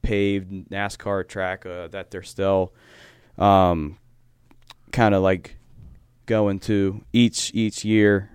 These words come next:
Uh, so I, I went down to Darlington for the first time last year, and that was, that was a dream experience. Just the history and the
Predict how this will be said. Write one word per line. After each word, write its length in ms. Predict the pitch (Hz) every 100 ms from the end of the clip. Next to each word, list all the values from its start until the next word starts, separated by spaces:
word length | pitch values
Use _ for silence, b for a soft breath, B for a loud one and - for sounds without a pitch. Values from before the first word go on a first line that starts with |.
| -
Uh, 380 | 98 98 95
so 180 | 92 113 -
I, 240 | 120 143 - _ -
I 120 | 131
went 200 | 135 131
down 240 | 131 127 123
to 100 | 110
Darlington 540 | 101 107 120 110 120
for 100 | 104
the 100 | 104
first 300 | 101 113 107
time 240 | - 104 101
last 340 | 98 98 -
year, 200 | 101 101
and 120 | 95 101
that 260 | 113 -
was, 300 | 95 76 - - b b b b
that 100 | 87
was 160 | 101 87
a 40 |
dream 300 | 80 92 90
experience. 680 | 87 - - 92 90 90 -
Just 220 | 139 -
the 60 | 98
history 640 | 120 117 - 107 104 101
and 120 | 95
the 160 | 92 92